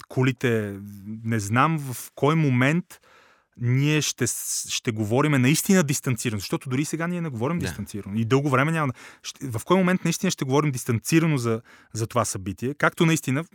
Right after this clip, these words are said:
Speaker 1: вече се говори дистанцирано, разбира се, за Пърл Харбър, примерно, или, или други моменти, естествено, от европейската история, изобилни моменти.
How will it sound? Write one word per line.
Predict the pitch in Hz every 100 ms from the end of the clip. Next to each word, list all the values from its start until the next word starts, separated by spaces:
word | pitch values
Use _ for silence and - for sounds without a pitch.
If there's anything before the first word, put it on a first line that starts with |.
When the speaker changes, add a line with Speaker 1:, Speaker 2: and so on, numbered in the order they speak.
| _ _ -
Speaker 1:
вече | 117 -
се | 135
говори | 180 190 220
дистанцирано, | 226 226 - 226 220
разбира | 135 104 98
се, | 104
за | 92
Пърл | 107 98
Харбър, | - 87 135 - - - - - _ _
примерно, | - 127 98 98
или, | 117 117 139
или | 127
други | 120 135 160 147
моменти, | 113 101 90 101
естествено, | 95 104 -
от | 113
европейската | 110 104 139 - -
история, | - - 95
изобилни | 95 95 104 101
моменти. | 95 95 92